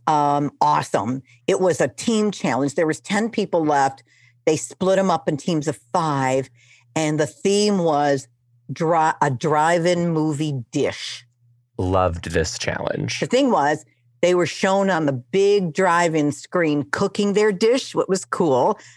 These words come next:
Speaker 1: to fifty cars.
Speaker 2: A-, and can I back this train up a little bit?
Speaker 1: Yeah.
Speaker 2: This was like a multi-leveled challenge.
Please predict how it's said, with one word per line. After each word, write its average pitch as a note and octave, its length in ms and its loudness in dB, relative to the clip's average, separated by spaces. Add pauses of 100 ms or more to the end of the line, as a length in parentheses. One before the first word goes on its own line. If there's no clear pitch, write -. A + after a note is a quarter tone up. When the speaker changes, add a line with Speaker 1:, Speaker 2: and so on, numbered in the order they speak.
(120)
Speaker 1:
to - 80 0
fifty - 580 -2
cars. - 840 -4 (420)
Speaker 2:
A-, B2 120 0 (140)
and G#2+ 260 -2
can G#2 160 -2
I G2+ 80 2
back F#2 260 0
this G2 160 -2
train F#2+ 220 -2
up F#2+ 160 -4
a G#2 40 2
little G2+ 200 0
bit? A2+ 260 0 (200)
Speaker 1:
Yeah. F3 160 -4 (160)
Speaker 2:
This A#2+ 340 -4
was G3 220 -2
like A3 220 -2
a A3 80 2
multi-leveled G2+ 2000 0 (120)
challenge. - 920 -8